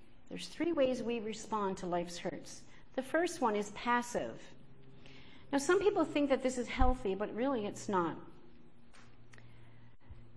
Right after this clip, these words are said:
This way, the passive way, almost will always guarantee that your anger will morph into a deeper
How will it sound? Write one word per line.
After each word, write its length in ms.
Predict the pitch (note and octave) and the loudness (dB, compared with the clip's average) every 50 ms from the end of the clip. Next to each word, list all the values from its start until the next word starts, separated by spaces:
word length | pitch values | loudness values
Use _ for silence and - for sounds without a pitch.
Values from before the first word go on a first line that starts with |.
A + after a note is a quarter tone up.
| - G3+ | -8 -2
This 360 | F#3+ B3 E4 F4+ E4 - - | 4 4 4 4 4 0 4
way, 320 | A#3+ A3+ G3+ F#3+ F#3+ G3 G3 | 8 10 10 10 8 8 4
the 80 | A#3 - | 2 0
passive 580 | - - C#4 D4 E4 D#4+ - D#4+ C#4+ B3+ A#3 A3 G#3+ | 4 4 6 6 6 6 2 0 0 0 0 6 8
way, 220 | G#3+ G#3 G#3 G3+ - - | 8 8 8 6 6 8
almost 420 | G#3 A3 A3 A3 A#3 A#3+ - - | 10 10 10 10 6 4 4 2
will 160 | A#3+ A3+ - - | 2 2 4 6
always 420 | G3+ G#3+ A3+ A#3+ B3+ D4 C#4 C#4+ - | 6 8 8 8 8 6 2 2 4
guarantee 760 | - B3 B3 A#3+ A#3 A#3+ B3+ B3 B3 - - C#4 B3+ A#3 G#3+ | 6 6 6 6 6 4 4 4 4 2 4 6 6 6 8
that 220 | - A3+ - G3+ | 8 6 6 6
your 160 | G#3+ A3 - - | 2 0 2 2
anger 400 | G#3+ A3+ A#3 B3 B3 B3+ C4 B3+ | 2 4 4 4 4 6 4 4
will 260 | A#3+ G#3+ A#3+ A#3+ A#3 | 6 6 6 6 6
morph 420 | A3+ A3 A#3 A#3 A3 G3 F3+ F3+ F3+ - - - - | 6 6 6 6 6 6 4 2 0 -6 -10 -8 -4
into 380 | - G#3 G#3 G3+ - G#3 G3+ G3 | 0 0 0 0 -2 0 2 2
a 60 | F#3+ | 2
deeper 560 | F#3+ F#3+ G#3+ A3 A#3 A3+ - A#3 A#3 A#3+ B3 | 2 2 2 2 2 2 2 2 2 2 0